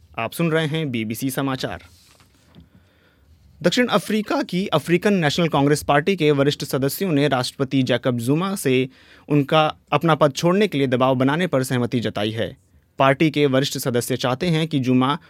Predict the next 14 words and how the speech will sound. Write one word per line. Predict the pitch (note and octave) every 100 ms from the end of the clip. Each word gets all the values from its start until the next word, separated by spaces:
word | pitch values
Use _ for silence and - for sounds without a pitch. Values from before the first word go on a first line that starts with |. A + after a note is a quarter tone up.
| -
गुरुवार | B2+ C#3+ D#3+ G#3
को | A#3 D#3+ E3
राष्ट्र | G3 C#3 D#3 - -
के | C#3
नाम | B2+ D3
होने | C3 B2+
वाले | B2 B2 C#3+
अपने | - C3
संबोधन | B2+ A#2+ A#2 B2 E3
से | F#3+ D3+
पहले | A2+ A2 C3+
पद | B2 B2
छोड़ | C3 F3+ C3+
दें। | G2+